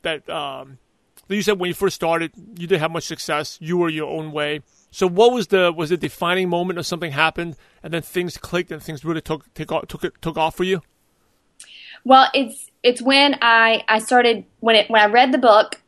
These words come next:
Speaker 2: and I really connected with what network marketing was, and I really started connecting with other leaders in, in our company, and then other multi, you know, M L M type leaders,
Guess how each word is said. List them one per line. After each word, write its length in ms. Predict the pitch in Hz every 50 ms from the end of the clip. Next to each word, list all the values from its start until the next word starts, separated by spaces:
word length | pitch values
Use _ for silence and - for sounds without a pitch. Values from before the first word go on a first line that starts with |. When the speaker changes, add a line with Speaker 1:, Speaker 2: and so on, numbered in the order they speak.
| -
Speaker 2:
and 100 | 226 220
I 60 | 202 202
really 340 | 196 202 220 233 247 247
connected 560 | 247 247 - 247 226 214 214 208 - 220 196 185
with 160 | 202 190 -
what 280 | 196 202 208 208 -
network 320 | 226 214 175 208 220 220 -
marketing 440 | 208 202 202 202 226 220 214 214 202
was, 460 | 196 190 175 175 180 175 190 185 - -
and 100 | 220 202
I 40 | 202
really 300 | 196 190 214 220 233 247
started 280 | 247 247 226 214 214
connecting 360 | - 220 208 202 202 202 220 202
with 140 | 202 196 - -
other 300 | 208 208 214 214 214 202
leaders 640 | 208 208 208 208 214 196 196 190 190 190 185 - -
in, 420 | - 208 202 196 196 196 196 190 - - - - _ _ _
in 140 | - 208 208
our 120 | 196 190 185
company, 640 | - 220 214 214 208 214 208 202 196 190 180 - - -
and 140 | 214 208
then 240 | 208 196 196 196 - -
other 360 | 208 214 214 220 214 208 202 -
multi, 640 | - 214 208 214 208 214 - 214 202 202 190 185 - _ _ _ _ -
you 140 | 220 220 208
know, 300 | 190 185 190 190 - - _ -
M 120 | 220 226
L 200 | 214 208 208 202
M 300 | 196 196 196 196 190 -
type 340 | - - 208 196 185 - - _ _ _ -
leaders, 560 | 220 220 262 262 226 196 190 202 190 -